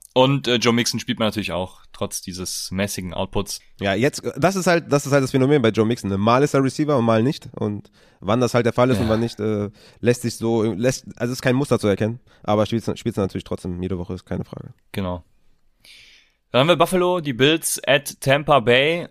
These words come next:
Speaker 1: Ähm, ja, f-, für alle Wetter unter euch, also Tom Brady mit einem gar nicht mal so geilen Spiel und trotzdem, äh, bleibt er weiter M V P Frontrunner in, äh, am Wettmarkt, also ganz, äh, verrückt auf jeden Fall.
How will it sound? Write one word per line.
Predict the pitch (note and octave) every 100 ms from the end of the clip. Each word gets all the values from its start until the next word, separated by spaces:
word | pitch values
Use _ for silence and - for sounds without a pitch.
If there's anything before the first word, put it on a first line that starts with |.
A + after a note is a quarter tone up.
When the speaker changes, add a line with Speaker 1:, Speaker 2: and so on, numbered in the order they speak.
| -
Speaker 1:
Ähm, | A#2 B2+ B2+ B2+ B2 A#2+ A#2+ A#2 _ _ - G1+ - - - - - A#2+
ja, | C3 A2 - _ _ _ _
f-, | - - - -
für | F#2+
alle | C#3 G2+
Wetter | D#3 D3
unter | C#3 C#3
euch, | C3 C#3 B2+
also | A#2 A#2
Tom | A2+ C3
Brady | B2 C3 C3
mit | B2
einem | A#2+
gar | A2+ C3
nicht | C3
mal | A#2
so | A#2
geilen | A#2 A#2 A2+
Spiel | - B2 C#3+
und | A#2 -
trotzdem, | C3+ - G#2+ G#2 G2+ -
äh, | G#2+ G#2+ E2
bleibt | A2 A#2
er | G2+
weiter | A2+ -
M | A2+ A2+
V | G#2+
P | B2 A#2+ A2+ -
Frontrunner | - G#2+ G2+ G#2 G#2+ G#2
in, | G#2 G2+ G2 F#2
äh, | F#2 C2+ G#2+ F2 B1+
am | G#2 G2+
Wettmarkt, | B2+ G2+ A2 -
also | G2 G2+
ganz, | G#2 -
äh, | F2+
verrückt | - G2 A2+
auf | G2+
jeden | G#2 G2
Fall. | G#2+ B2+